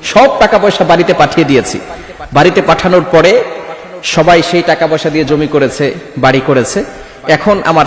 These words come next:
চাকরি নেই, আমি এখন বাংলাদেশ চলে আসছি, আমার কিচ্ছু নেই, কিন্তু এখন সব সম্পত্তি তাদের নামে, আমার নামে কিছুই নাই।" এরকম অনেক প্রবাসী ভাইরা আমাদের কাছে বলে। সুতরাং আপনার জন্য কিছু রাখবেন। হ্যাঁ, অবশ্যই পরিবারের জন্য খরচ করবেন, করবেন না কেন?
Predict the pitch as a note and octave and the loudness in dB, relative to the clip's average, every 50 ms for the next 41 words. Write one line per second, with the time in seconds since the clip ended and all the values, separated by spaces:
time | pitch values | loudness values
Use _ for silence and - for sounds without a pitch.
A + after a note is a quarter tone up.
0 | - - E3 C#3+ - - D#3+ C#3+ C#3 C#3 C3+ C3 A#2 - - - - - D3+ C3 | 0 0 -2 -2 -2 -2 -2 -2 0 0 0 -2 -4 -6 -10 -14 -16 -8 -4 0
1 | C#3 D3+ C#3+ C3 E3 E3 C#3 C3+ B2+ C3+ C#3 C#3 C#3+ - - D3+ C#3+ B2 - - | 2 2 2 2 0 0 0 0 0 2 0 -2 -2 -4 -4 -2 0 -2 -2 -2
2 | C#3+ C3+ C3+ B2 - - - - - - E3 C3+ G#2+ E2 - - - - - - | -2 -2 -2 -2 -2 -4 -6 -4 -4 -4 -2 -2 -4 -4 -6 -10 -16 -20 -20 -20
3 | - C3+ - - D#3+ D3 D#3+ D#3 D3 - E3+ D3+ C#3 - - - G3+ A3 G#3 - | -20 -10 -6 -4 -2 0 2 0 0 0 -2 -4 -4 -4 0 2 4 4 4 0
4 | - - F#3 F3+ E3+ - - - - D#3 - - C#3+ C#3+ D3+ D3+ D3+ D3 C3 B2+ | -2 0 0 0 0 -2 -8 -6 -6 -4 0 0 2 2 2 2 2 0 0 0
5 | B2+ - C#3 C#3 D#3 D#3 C#3+ C3+ A#2+ A2+ - D3 C3+ - D#3 D3 B2 A2 E2+ - | 0 0 0 0 0 0 0 -2 -2 -4 -4 -6 -6 -4 -2 -2 -2 -4 -6 -8
6 | - - - C#3 D#3 D3+ - C3+ A#2+ A#2 - C#3+ - _ - D3 C3 - - _ | -12 -16 -20 -20 -20 -20 -20 -20 -20 -20 -20 -20 -20 _ -20 -20 -20 -20 -20 _
7 | _ - - A#2+ - - C3+ C3+ C#3 D#3+ E3 - - D3 C3+ C3+ C3+ - C3+ G2+ | _ -4 -2 -2 0 0 2 2 2 2 0 0 -2 -2 -2 0 -2 -2 -2 -2
8 | A#2+ A#2+ B2 B2 A#2+ B2 A#2 A2+ - A#2+ - - C#3 A2 A2 G#2+ G2+ G2+ G2 E2+ | 0 0 0 0 0 -2 -2 -4 -4 -6 -6 -6 -6 -2 0 0 0 0 -2 -4
9 | - - - C#3 D#3 D3+ D3 B2+ A#2+ - - - - - - - E3 D#3+ - - | -6 -6 -6 -4 0 2 2 0 0 -4 -10 -14 -14 -10 -4 -2 -2 -2 0 2
10 | A#3+ A3 F3 A3+ A#3 A#3 A3 - G3+ - - F#3 E3 C#3+ C3 A#2+ A#2+ - - - | 2 2 4 4 2 2 2 0 0 0 0 2 2 2 2 0 -2 -4 -2 2
11 | C4+ C4+ A#3+ B3 F4 - - - E4 D4+ - C4+ C4+ C4+ A#3 B3 A#3 G3 A3 G3+ | 2 4 4 4 2 0 0 0 -2 -2 0 0 2 2 4 4 4 4 4 2
12 | F#3 - G3 F#3 - - - F3 D3 D3 C3+ - F3 F3 F#3+ F#3+ F#3+ F3 C#3 F3 | 2 2 2 2 0 0 -2 -2 -2 -2 -2 -2 -2 0 0 0 0 0 0 -2
13 | C#3+ | -2